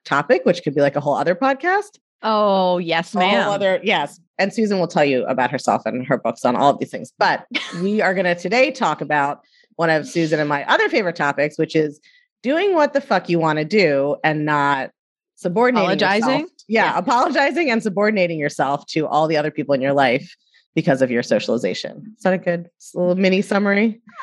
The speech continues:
Speaker 2: I would
Speaker 1: People
Speaker 2: say
Speaker 1: do
Speaker 2: so.
Speaker 1: that.
Speaker 2: Not advocating for your own oppression. Let's,
Speaker 1: Yes,
Speaker 2: let's
Speaker 1: not
Speaker 2: go there.
Speaker 1: participating in and advocating for your own oppression. All right, tell us
Speaker 2: Mm-hmm.
Speaker 1: everything about you. Tell us about your book. Tell us about all the things.
Speaker 2: You're
Speaker 1: Are
Speaker 2: the
Speaker 1: you?
Speaker 2: best. So
Speaker 1: <laughs>
Speaker 2: I have so many Kara stories. Yes,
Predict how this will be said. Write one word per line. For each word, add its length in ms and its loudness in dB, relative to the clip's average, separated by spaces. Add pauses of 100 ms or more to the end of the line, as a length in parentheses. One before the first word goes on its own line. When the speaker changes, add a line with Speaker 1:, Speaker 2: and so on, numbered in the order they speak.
(100)
Speaker 2:
I 240 0
would 120 2
Speaker 1:
People 140 0
Speaker 2:
say 80 0
Speaker 1:
do 60 -6
Speaker 2:
so. 600 0
Speaker 1:
that. 80 -4
Speaker 2:
Not 280 2
advocating 600 0
for 100 -4
your 180 2
own 200 2
oppression. 680 0
Let's, 220 0
Speaker 1:
Yes, 300 2
Speaker 2:
let's 240 -12
Speaker 1:
not 220 0
Speaker 2:
go 60 4
there. 240 2
Speaker 1:
participating 340 -2
in 80 -2
and 100 -4
advocating 460 0
for 80 -4
your 80 0
own 80 -4
oppression. 280 -6
All 80 -2
right, 160 0
tell 200 -2
us 120 0
Speaker 2:
Mm-hmm. 100 -6
Speaker 1:
everything 280 -2
about 400 0
you. 60 -8
Tell 140 0
us 100 -2
about 140 0
your 160 -6 (180)
book. 380 0
Tell 160 0
us 120 -2
about 380 -2 (240)
all 180 2
the 100 -8
things. 520 -16 (240)
Speaker 2:
You're 180 0
Speaker 1:
Are 80 2
Speaker 2:
the 60 0
Speaker 1:
you? 60 -6
Speaker 2:
best. 560 -4
So 520 -2
Speaker 1:
<laughs> 40 -6
Speaker 2:
I 240 2
have 100 -4
so 200 2
many 240 0
Kara 400 2
stories. 600 0
Yes, 560 0